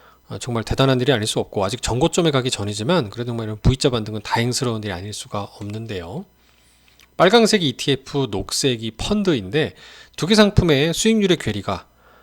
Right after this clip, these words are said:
한 십 퍼센트 가까이 나죠? 십오 퍼센트 가까이 납니다. 그러니까 이 차이가 어디서 나는지를 좀 살펴볼 필요가 있는데 일단 첫 번째로는 환율의 차이가 좀 있습니다.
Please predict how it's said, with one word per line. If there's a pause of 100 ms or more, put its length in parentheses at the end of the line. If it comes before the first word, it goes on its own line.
(120)
한
십
퍼센트
가까이
나죠? (840)
십오
퍼센트
가까이
납니다.
그러니까 (120)
이
차이가
어디서
나는지를
좀
살펴볼
필요가
있는데 (460)
일단
첫
번째로는
환율의
차이가
좀
있습니다.